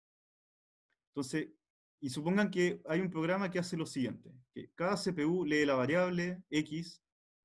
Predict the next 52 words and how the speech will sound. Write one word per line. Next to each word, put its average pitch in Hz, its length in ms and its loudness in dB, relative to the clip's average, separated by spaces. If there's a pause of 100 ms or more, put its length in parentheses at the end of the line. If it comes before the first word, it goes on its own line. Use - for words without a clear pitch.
(260)
y, 127 280 2
y 127 60 2
al 123 140 2
leerla, 165 480 4
esta 131 240 -4
viaja, 180 420 0
por 156 80 -2
ejemplo, 143 220 -4
la 131 60 0
C 131 120 -8
P 127 100 -2
U 135 240 0 (200)
uno 135 240 0
lee 165 360 2
x, 175 480 -4 (220)
la 127 100 -2
guarda 143 260 4
en 143 60 2
otra 170 160 2
variable, 123 360 2
por 113 80 -6
ejemplo, 127 240 -4
un 123 80 4
auxiliar, 127 480 -2 (840)
esta 123 180 -8
viaja, 165 600 2
viaja, 143 640 -2
viaja 127 340 -2
acá, 151 320 -2
y 127 120 -2
queda 139 220 2
ahí 151 380 2 (340)
en 123 100 4
la 123 80 6
C 123 140 0
P 120 100 2
U 131 60 8
uno, 202 320 6
y 143 100 2
queda 151 180 8
alojada 160 540 6
en 131 160 2
todas 196 180 8
las, 180 140 2
de 131 100 2
hecho 156 160 0
queda 147 140 4
alojada 143 200 4
en 151 60 4
las 120 120 2
dos 160 120 2
cachés, 180 340 -2